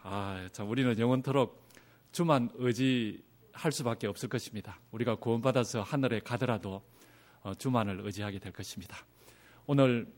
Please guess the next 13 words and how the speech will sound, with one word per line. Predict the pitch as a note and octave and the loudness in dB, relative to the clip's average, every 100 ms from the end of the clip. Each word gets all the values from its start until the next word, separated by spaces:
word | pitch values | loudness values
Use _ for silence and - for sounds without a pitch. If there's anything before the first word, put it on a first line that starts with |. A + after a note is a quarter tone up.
| - | -2
우리가 | C#3 C#3 | 2 4
드리는 | C3 C3 C3+ A#2 | 4 2 4 4
이 | B2+ A2+ | 2 0
예배 | A2 B2+ | 2 2
시간, | A#2+ D3 G2+ F2+ - - - - - - _ - | 0 0 -2 -4 -12 -20 -20 -20 -20 -20 _ -10
어, | G#2 | -8
다른 | - B2 D3 D3 C3 | -2 2 4 4 0
어떤, | A#2 - C#3 C3 A2 - - _ _ _ | -2 2 2 2 0 -6 -18 _ _ _
어, | A2 G#2+ G#2 G2+ G2+ F#2 F#2+ B2+ | -8 -4 -4 -4 -8 -10 -16 -14
이 | A2+ G2+ G2 | -10 -10 -10
정말 | - A2 B2 A#2+ | -6 0 0 0
이 | A2+ | -4
사탄이 | - - F3 C#3+ | -8 -4 0 2